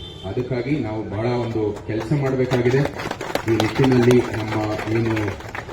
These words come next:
ಪ್ರಧಾನಮಂತ್ರಿ ಅವರು ಯಾವ ರೀತಿ ಮುಂದುವರಿತಾ ಇದ್ದಾರೆ, ನೀವೆಲ್ಲರೂ ಒಂದು ವಿಶೇಷವಾಗಿ ಅರ್ಥ, ಅರ್ಥ ಮಾಡ್ಕೋಬೇಕಾಗಿದೆ. ಅಂದ್ರೆ ಸಬ್ಕಾ ಸಾಥ್ ಸಬ್ಕಾ ವಿಕಾಸ್ ಅಂತ ಹೇಳಿದ್ದಾರೆ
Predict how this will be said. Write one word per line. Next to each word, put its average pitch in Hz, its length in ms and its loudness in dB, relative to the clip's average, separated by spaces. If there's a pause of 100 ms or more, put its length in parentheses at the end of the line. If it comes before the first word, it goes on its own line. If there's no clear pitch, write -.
(320)
ಪ್ರಧಾನಮಂತ್ರಿ 123 760 2
ಅವರು 113 180 4
ಯಾವ 113 160 2
ರೀತಿ 120 240 2
ಮುಂದುವರಿತಾ 135 500 0
ಇದ್ದಾರೆ, 123 360 0
ನೀವೆಲ್ಲರೂ 113 680 -2
ಒಂದು 110 320 -4 (320)
ವಿಶೇಷವಾಗಿ 131 580 -2
ಅರ್ಥ, 110 180 -6
ಅರ್ಥ 101 220 -8
ಮಾಡ್ಕೋಬೇಕಾಗಿದೆ. 117 840 -4
ಅಂದ್ರೆ 123 280 -6
ಸಬ್ಕಾ 110 400 -8
ಸಾಥ್ 139 380 -8
ಸಬ್ಕಾ 123 280 -6
ವಿಕಾಸ್ 131 380 -4
ಅಂತ 117 180 -10
ಹೇಳಿದ್ದಾರೆ 104 440 -10